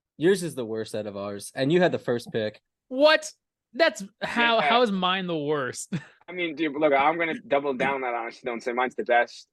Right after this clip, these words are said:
Speaker 3: uh, and I had the last pick, and I knew it's because I had that two picks at the three spot, three and four spot. I mean, let's just be real.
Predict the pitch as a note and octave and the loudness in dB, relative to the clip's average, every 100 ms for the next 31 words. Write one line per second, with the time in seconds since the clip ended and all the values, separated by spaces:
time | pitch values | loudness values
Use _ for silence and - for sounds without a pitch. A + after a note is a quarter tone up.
0 | A#2 A2+ A2 A2+ A2+ A2+ A2 G2+ G#2+ G#2+ | 0 2 2 0 -4 -4 -6 -4 -4 -4
1 | - G#2+ G#2 _ G#2 G2+ G2 F#2+ _ _ | -2 -2 -4 _ -6 -4 -6 -12 _ _
2 | _ _ _ _ - D3 D3 D3 C#3 C3 | _ _ _ _ -4 2 6 6 6 4
3 | C3 B2+ A#2+ A#2 A2+ A2 - C3 A2+ A#2+ | 0 2 2 0 -2 -4 -4 -4 -2 -4
4 | G#2 A2+ G2+ G#2+ G2+ - G#2+ G2 A2+ F#2+ | -4 -6 -6 -6 -4 -2 -2 0 -2 -2
5 | G2 G2 - F#2+ F#2+ G2+ G2+ G2 - F#2+ | -4 -4 0 2 2 -2 -4 -6 0 2
6 | G2 F#2+ | 4 2